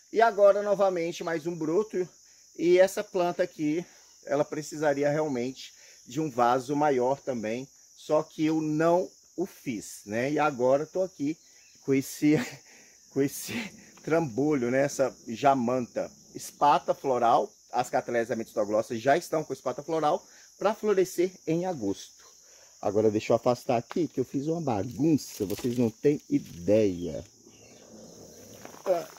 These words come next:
deixa eu afastar aqui. Nossa, Deus. Depois eu conserto tudo isso.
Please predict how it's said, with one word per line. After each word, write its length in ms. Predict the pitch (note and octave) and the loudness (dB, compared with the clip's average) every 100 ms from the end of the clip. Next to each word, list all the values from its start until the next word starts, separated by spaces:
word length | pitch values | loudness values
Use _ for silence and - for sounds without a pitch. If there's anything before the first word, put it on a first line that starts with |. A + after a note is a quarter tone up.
| - - - - | -20 -10 -10 -10
deixa 240 | - - | -16 -16
eu 260 | - - A#2 | -16 -16 -12
afastar 520 | B2+ A#2 - - G#2 | -10 -10 -10 -10 -10
aqui. 520 | G#2+ - B2 B2+ F3 - - - _ _ _ _ - - _ - - - - - - - - - - _ - _ - | -10 -8 -2 0 -2 -4 -20 -20 _ _ _ _ -20 -20 _ -20 -20 -20 -20 -20 -20 -20 -20 -20 -20 _ -20 _ -20
Nossa, 400 | B2 A#2+ - - - | -16 -16 -18 -20 -20
Deus. 160 | - - - - - - _ _ _ _ _ - | -20 -20 -20 -20 -20 -20 _ _ _ _ _ -12
Depois 280 | G2+ A2+ B2+ | -6 -2 -2
eu 60 | |
conserto 520 | C3+ C3 - B2 - | -2 -4 -4 -6 -8
tudo 280 | - D#3+ C#3+ | -8 -4 -4
isso. 240 | F2+ - | -6 -12